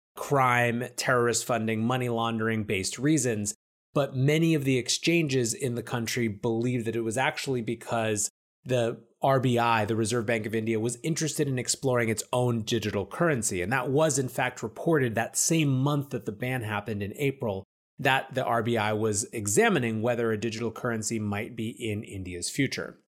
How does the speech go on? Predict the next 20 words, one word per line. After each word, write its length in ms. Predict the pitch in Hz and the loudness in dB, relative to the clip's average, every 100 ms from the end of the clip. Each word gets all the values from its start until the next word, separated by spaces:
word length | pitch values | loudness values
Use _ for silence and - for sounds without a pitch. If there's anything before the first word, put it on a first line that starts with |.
| _ _ _ _ _ | _ _ _ _ _
A 80 | 135 | -4
few 220 | - 175 | 2 4
months 260 | 156 135 | 4 0
later, 320 | 143 156 175 170 | 2 4 4 4
the 120 | 135 | 2
Supreme 480 | - 131 - 131 117 | 0 -2 -2 -2 -2
Court 260 | - 202 | 2 4
of 100 | 175 | 6
India 320 | 143 139 127 110 | 4 2 0 0
endorsed 580 | 123 107 139 185 - | -4 0 2 4 2
this 180 | 139 123 | 2 0
decision, 460 | 131 117 131 117 113 | 0 2 2 0 0
this 140 | 110 | -2
ban 400 | - 135 135 123 | 0 2 4 2
by 140 | 110 104 | 0 0
the 140 | 101 | 0
R 120 | 95 | 0
B 200 | 95 101 | 0 2
I, 320 | 135 127 113 - _ _ | 2 2 0 -4 _ _
and 160 | 135 | -6